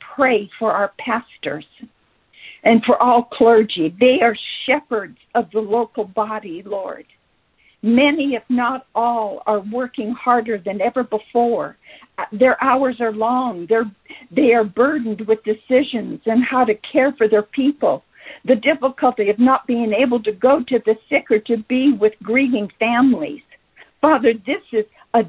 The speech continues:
different era that we are living in. We thank you, Father, that they will remain strong and they'll not grow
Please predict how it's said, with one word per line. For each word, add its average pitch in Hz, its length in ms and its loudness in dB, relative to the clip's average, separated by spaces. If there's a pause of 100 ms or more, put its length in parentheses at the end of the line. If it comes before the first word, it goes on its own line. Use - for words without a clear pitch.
(160)
different 262 480 -4
era 254 400 0
that 208 180 -2
we 247 180 -2
are 226 140 0
living 247 460 0
in. 156 260 -8 (1160)
We 294 160 4
thank 285 280 0
you, 269 160 0
Father, 214 500 0 (320)
that 233 180 2
they 277 140 4
will 247 200 -6
remain 220 500 -4 (160)
strong 240 460 0
and 196 120 -8
they'll 220 160 0
not 220 380 -4
grow 233 340 0